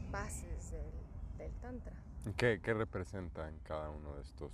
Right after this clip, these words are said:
Speaker 2: pilares que, que acabas de mencionar?
Speaker 1: Son elementos,
Speaker 2: Ujú.
Speaker 1: ¿no? Y, y si lo vemos desde el aspecto de la medicina china, por ejemplo, pues cada uno de los, de estos elementos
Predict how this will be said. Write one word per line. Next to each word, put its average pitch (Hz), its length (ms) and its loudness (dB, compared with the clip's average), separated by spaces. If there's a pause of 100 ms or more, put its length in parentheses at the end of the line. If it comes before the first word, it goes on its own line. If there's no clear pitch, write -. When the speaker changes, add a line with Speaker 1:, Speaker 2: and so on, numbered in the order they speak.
(100)
Speaker 2:
pilares 71 580 -2
que, 73 160 -2 (220)
que - 80 2
acabas 69 300 4
de 67 60 2
mencionar? 69 460 2 (720)
Speaker 1:
Son 311 520 6
elementos, 294 840 6
Speaker 2:
Ujú. 247 120 6
Speaker 1:
¿no? 262 160 8
Y, 277 40 8 (340)
y 214 240 4 (140)
si 233 180 6
lo 233 100 10
vemos 262 280 8
desde 226 240 8
el 190 80 6
aspecto 202 720 6
de 185 100 8
la 175 80 8
medicina 190 880 10 (160)
china, 220 380 10
por 185 180 12
ejemplo, - 360 10
pues - 200 8 (320)
cada 226 280 10
uno 220 220 8
de 208 140 8
los, - 480 6 (160)
de 190 120 6
estos - 300 6
elementos - 800 6